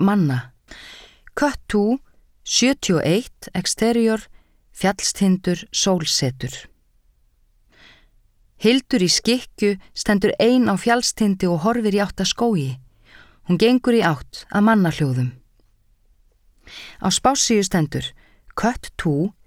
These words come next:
merkir að klippt sé yfir á nýtt atriði eða sögusvið.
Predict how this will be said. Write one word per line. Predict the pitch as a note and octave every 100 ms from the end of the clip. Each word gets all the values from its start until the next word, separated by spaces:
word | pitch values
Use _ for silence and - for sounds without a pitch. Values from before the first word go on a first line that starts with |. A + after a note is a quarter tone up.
| _ _ _
merkir | F#3+ F3+ - A3 -
að | F3+
klippt | - B3+ - -
sé | G3+ F#3+ G3+
yfir | G3+ F#3
á | F#3+
nýtt | C4+ -
atriði | - C#4 - F3 D3 D3+
eða | E3 G3+
sögusvið. | - B3 C#3+ - B2 A#2+ -